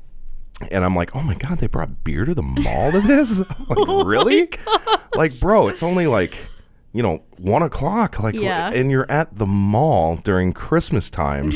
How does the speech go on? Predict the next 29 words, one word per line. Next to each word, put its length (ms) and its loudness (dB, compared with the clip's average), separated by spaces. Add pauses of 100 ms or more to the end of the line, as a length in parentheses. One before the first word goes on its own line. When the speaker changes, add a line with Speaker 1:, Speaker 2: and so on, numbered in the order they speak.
(300)
Speaker 2:
<laughs> 340 -2
Speaker 1:
and 200 4
you 60 2
guys 200 2
just 180 -2
posted 360 2
up 140 2
at 60 -8
this 140 -2
table 460 4
with 140 4
a 40 2
twelve 300 2
pack 220 2
of 120 -2
beer. 260 4
Like, 200 2
are 60 2
you 200 0
kidding 360 0
me 100 0
right 180 2
now? 120 6
So 140 2
I'm 80 2
snapping 440 0
this, 180 -6
right? 320 0
Speaker 2:
Yeah. 280 -4